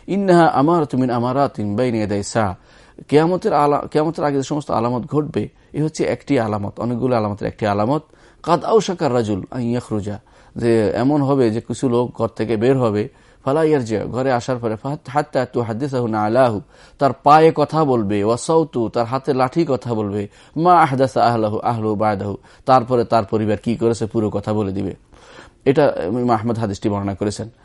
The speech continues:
এটা এখন অনেকটা আমরা বলতে পারি, মনে হয় যেন কেউ যদি কোনো মেশিন ফিট করে যায়, কেউ যদি অনেক সময় দেখা যায় ঘরের মধ্যে, এই একটি, এ, মেশিন লাগিয়ে যায়, সেটা কথা বলছে, ঠিক এমন একটা সময় আসবে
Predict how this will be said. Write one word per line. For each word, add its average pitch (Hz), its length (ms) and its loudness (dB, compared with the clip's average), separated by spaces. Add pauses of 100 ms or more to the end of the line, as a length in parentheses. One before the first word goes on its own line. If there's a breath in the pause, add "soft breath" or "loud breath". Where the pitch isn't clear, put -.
(280 soft breath)
এটা 160 200 4
এখন 170 200 0
অনেকটা 151 540 0 (200)
আমরা 120 220 -2
বলতে 113 260 -2
পারি, 101 320 -4
মনে 120 180 0
হয় 131 120 0
যেন 127 280 -4
কেউ - 400 -4
যদি 113 180 -4
কোনো 113 200 -2
মেশিন 110 300 -2
ফিট 113 240 -4
করে 107 200 2
যায়, 101 240 0 (500 loud breath)
কেউ 135 160 6
যদি 131 140 2
অনেক 117 200 2
সময় 131 200 -2
দেখা 113 260 -2
যায় 110 140 0
ঘরের 110 240 -2
মধ্যে, 107 280 -2 (460)
এই 95 400 -2
একটি, 107 380 -4 (360 loud breath)
এ, 104 160 2
মেশিন 107 300 0
লাগিয়ে 107 280 0
যায়, 101 180 0
সেটা 135 240 -2
কথা 127 220 -2
বলছে, 107 300 -6 (360 soft breath)
ঠিক 180 140 0
এমন 170 220 4
একটা 202 140 -6
সময় 180 240 -2
আসবে 110 380 0